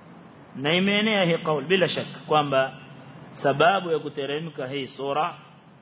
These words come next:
ni kwamba Mtume alayhi salatu wassalam alirogwa na huyu Myahudi Labid al-A'sam, kama ilivyokuja kwenye Sahih al-Bukhari min hadithi Aisha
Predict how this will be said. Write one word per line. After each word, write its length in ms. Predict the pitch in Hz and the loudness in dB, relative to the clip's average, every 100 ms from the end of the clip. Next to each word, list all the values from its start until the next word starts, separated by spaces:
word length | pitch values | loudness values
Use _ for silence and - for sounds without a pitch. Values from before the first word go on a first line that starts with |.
| - - | -20 -16
ni 100 | 131 | -12
kwamba 320 | 120 135 131 127 | -6 -4 -4 -8
Mtume 400 | 123 165 156 135 | -8 -4 -4 -2
alayhi 320 | 131 143 139 | 0 0 0
salatu 460 | 139 131 135 127 131 | -2 -2 0 -2 -6
wassalam 680 | 120 123 123 139 147 151 143 | -8 -6 0 2 0 -4 -8
alirogwa 720 | 123 120 123 131 135 131 117 92 - - - - - - - | -6 -4 -2 2 0 0 -4 -6 -14 -20 -20 -20 -20 -20 -10
na 80 | 120 | -2
huyu 200 | 143 139 | -2 -2
Myahudi 560 | 127 123 123 131 120 | -2 -4 -4 -4 -6
Labid 460 | 117 120 135 147 139 139 | -8 -6 -4 -4 -4 -8
al-A'sam, 600 | 120 117 127 127 - 110 - - - - - - - - - - - - - | -8 -4 -4 -4 -8 -12 -14 -20 -20 -20 -20 -20 -20 -20 -20 -20 -20 -20 -2
kama 260 | 143 143 | 0 0
ilivyokuja 520 | 131 123 117 147 139 127 | 0 -2 -4 -2 -2 -2
kwenye 260 | 123 123 | -4 -6
Sahih 380 | 117 120 139 131 | -6 -6 -4 -4
al-Bukhari 720 | 131 123 120 131 139 147 156 151 | -4 -4 -4 4 4 6 2 -2
min 240 | 131 123 | -6 -8
hadithi 640 | 127 120 135 131 127 123 | -8 -8 -4 -6 -4 -6
Aisha 760 | 107 127 127 117 131 113 143 | -2 -2 -2 -4 -8 -4 -2